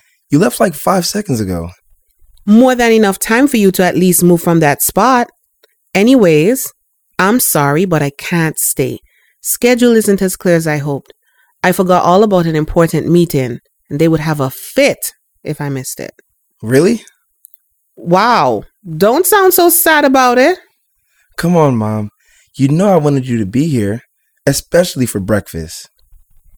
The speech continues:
Speaker 2: I'll make up the missed time with you, but I do still have time to make you a decent breakfast. I'm going to get that together, then head to work. Whenever you're ready, it will be there.
Speaker 1: Thanks, Mom.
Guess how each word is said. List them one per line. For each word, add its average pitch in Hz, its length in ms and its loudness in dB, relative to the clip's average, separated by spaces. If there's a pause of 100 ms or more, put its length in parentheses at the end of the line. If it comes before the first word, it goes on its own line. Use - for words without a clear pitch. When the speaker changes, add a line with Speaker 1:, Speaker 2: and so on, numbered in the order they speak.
(340)
Speaker 2:
I'll 202 120 2
make 233 240 0
up 247 120 0
the 190 100 2
missed 165 280 2
time 156 280 2
with 147 200 0
you, 120 240 -6 (120)
but 156 120 0
I 147 140 2
do 180 320 2
still 202 280 0
have 190 200 0
time 170 260 0
to 170 80 0
make 151 200 0
you 156 60 2
a 139 40 0
decent 143 360 -2
breakfast. - 680 -6 (360)
I'm 151 80 0
going 156 180 4
to 147 80 4
get 165 300 -2
that 202 200 0
together, 165 460 0
then 147 220 -2
head 143 240 -2
to 156 120 0
work. 120 420 -6 (520)
Whenever 156 340 2
you're 196 220 4
ready, 202 500 0 (160)
it - 160 -2
will 143 140 0
be 135 200 2
there. 123 300 -8 (680)
Speaker 1:
Thanks, 139 280 -2
Mom. 98 320 -6